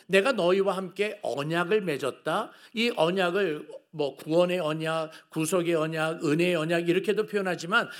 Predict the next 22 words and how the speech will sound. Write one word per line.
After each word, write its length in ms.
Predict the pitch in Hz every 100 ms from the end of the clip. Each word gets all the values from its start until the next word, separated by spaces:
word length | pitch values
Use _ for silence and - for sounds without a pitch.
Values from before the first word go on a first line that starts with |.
| - -
하나님이 520 | 302 320 302 294 302
신랑이 520 | 302 311 285 269 233
되고 400 | 165 147 214 320 - -
이스라엘 460 | 190 214 - 269 262
민족이 440 | 208 202 196 196
신부가 560 | 202 302 294 277 247 202
된 260 | 226 269 -
결혼 440 | 151 165 233 285
관계로도 560 | 214 196 196 190 190 208
표현할 300 | 226 180 170
수 120 | -
있어요. 280 | 127 - - - _ _ _ -
그런데 340 | 285 302 254
결혼을 480 | - 170 240 254 240
해가지고 560 | 226 208 175 170 226 151
아름답게 440 | 185 226 220 226
살려고 480 | - 233 226 202 196
그랬는데, 720 | 180 180 165 151 190 208 - - - -
아, 100 | 254
이 60 |
세상에 420 | 240 247 233 233 226
이, 400 | 180 214 185